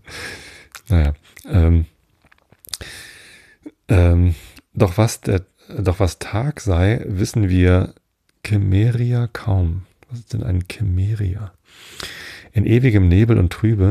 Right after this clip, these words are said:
ist es uns einerlei, ob es Tag oder Nacht ist, denn wie viel Zeit können wir uns unter freiem Himmel wahrhaft ergehen und ergötzen?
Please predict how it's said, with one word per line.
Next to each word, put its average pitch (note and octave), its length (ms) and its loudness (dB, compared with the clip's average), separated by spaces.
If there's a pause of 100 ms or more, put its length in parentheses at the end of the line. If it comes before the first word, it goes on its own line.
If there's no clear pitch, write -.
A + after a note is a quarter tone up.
ist F#2+ 200 -4
es G2 100 -10
uns G#2 400 0
einerlei, F2+ 880 0 (300)
ob F#2+ 160 2
es E2+ 100 0
Tag F2+ 300 0
oder F2 140 0
Nacht E2 280 -2
ist, F#2 160 -8
denn E2+ 280 0
wie F#2+ 260 -2
viel C3 240 -4
Zeit A2+ 340 0
können G2+ 280 2
wir G2 120 2
uns G2 200 0
unter F#2 260 -4
freiem G#2+ 480 -2
Himmel G2 440 2
wahrhaft G#2 440 -2
ergehen G2 440 -2
und A2 120 -8
ergötzen? G#2 420 -6